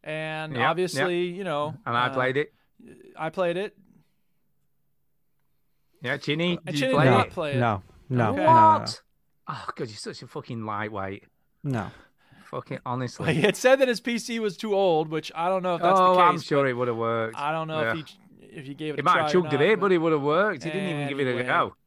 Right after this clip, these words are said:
Speaker 1: Yeah. The point is, we
Speaker 2: Honestly.
Speaker 1: played it. Um,
Speaker 2: Yeah, we played it.
Speaker 1: Right.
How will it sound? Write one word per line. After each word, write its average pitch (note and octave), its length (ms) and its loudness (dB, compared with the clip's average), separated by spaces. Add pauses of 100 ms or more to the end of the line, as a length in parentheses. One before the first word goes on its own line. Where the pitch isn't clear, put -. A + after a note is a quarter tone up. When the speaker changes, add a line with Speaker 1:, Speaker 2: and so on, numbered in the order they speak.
(260)
Speaker 1:
Yeah. E3 380 -6 (920)
The E3+ 60 -12
point C#4+ 260 6
is, A#3 140 4
we C4 80 2
Speaker 2:
Honestly. - 80 -2
Speaker 1:
played G3 220 4
it. D3 120 -4 (240)
Um, G3 500 4
Speaker 2:
Yeah, E3+ 120 2
we C4 200 4
played D3 300 2
it. C#3+ 180 0 (140)
Speaker 1:
Right. F#3 420 -2